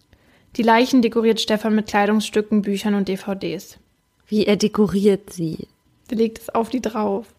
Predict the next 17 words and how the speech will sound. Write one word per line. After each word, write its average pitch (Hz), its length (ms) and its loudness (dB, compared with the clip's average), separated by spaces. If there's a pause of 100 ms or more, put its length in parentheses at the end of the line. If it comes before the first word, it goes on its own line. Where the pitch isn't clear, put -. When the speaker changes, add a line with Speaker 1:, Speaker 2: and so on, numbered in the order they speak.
(200)
Speaker 2:
Warum? - 440 2 (1900)
Speaker 1:
Weiß 240 340 -6
nicht. 226 300 -8 (600)
Vielleicht 226 300 2
denkt 233 240 4
er 220 260 2 (1400)
Grabbeigaben 202 1200 2
oder 208 240 -8
so. - 340 -10 (880)
Speaker 2:
Wie 220 160 -4
so 214 180 0
eine 196 440 4
morbide 202 560 0
Version 202 520 4
von 190 280 -6
Tine 196 340 -2
Wittler? 294 380 -2